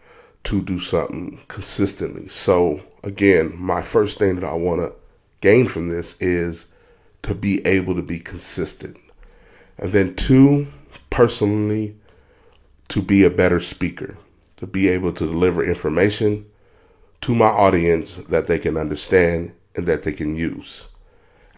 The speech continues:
And this information that I'll be deliver-, delivering to my audience will be,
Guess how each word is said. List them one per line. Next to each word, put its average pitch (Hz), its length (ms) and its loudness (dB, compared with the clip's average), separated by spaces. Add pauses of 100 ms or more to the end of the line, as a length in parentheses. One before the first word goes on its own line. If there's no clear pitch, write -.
And 90 240 2
this 104 200 2
information 95 480 2
that 85 160 2
I'll 80 160 2
be 82 120 -4
deliver-, 85 360 2
delivering 92 640 4
to 113 320 2
my 87 100 0
audience 78 640 -2
will 90 140 -2
be, 82 540 -6